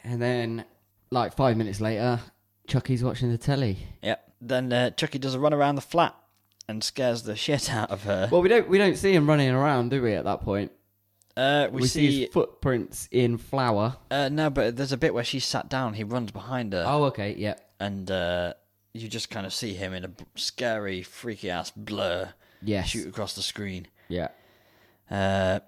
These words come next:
Speaker 2: and, yeah, he, uh, bonks her on the head.
Speaker 1: Yeah. She, and she falls out the window.
Speaker 2: Yeah, must have been a
Speaker 1: Mental.
Speaker 2: big bonk on the head.
Speaker 1: Well, we saw it. It was a tiny little hammer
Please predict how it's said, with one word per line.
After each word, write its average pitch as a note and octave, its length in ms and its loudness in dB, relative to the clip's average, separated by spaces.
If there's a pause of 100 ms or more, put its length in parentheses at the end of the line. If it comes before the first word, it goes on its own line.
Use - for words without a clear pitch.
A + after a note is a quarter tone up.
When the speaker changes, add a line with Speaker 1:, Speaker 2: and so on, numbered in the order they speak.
(160)
Speaker 2:
and, G#2+ 320 -2
yeah, A2+ 260 -2 (260)
he, G#2 300 -4
uh, F#2 320 0 (240)
bonks - 280 -4
her G#2+ 80 -6
on F#2+ 180 -4
the F#2 120 -6
head. F#2+ 320 -4 (840)
Speaker 1:
Yeah. A#2 280 2 (440)
She, D3+ 300 2
and D#3+ 300 0
she E3+ 180 -6
falls F3 320 -4
out F3 200 0
the E3+ 80 -4
window. F3 640 -4 (640)
Speaker 2:
Yeah, F#2+ 300 -8
must F#2+ 60 -14
have G#2+ 60 -12
been G3+ 100 -6
a A3+ 40 -6 (120)
Speaker 1:
Mental. C3 440 -4
Speaker 2:
big G#2 280 -6
bonk G#2 240 -4
on G2 120 -6
the F#2+ 80 -4
head. G2 280 -4 (200)
Speaker 1:
Well, B2 240 -6
we A#2 140 -8
saw E3 200 -4
it. A2 80 0
It - 20 -4
was G2 100 -4
a A2 60 -2
tiny D3 300 2
little G#2+ 180 2
hammer A2 420 0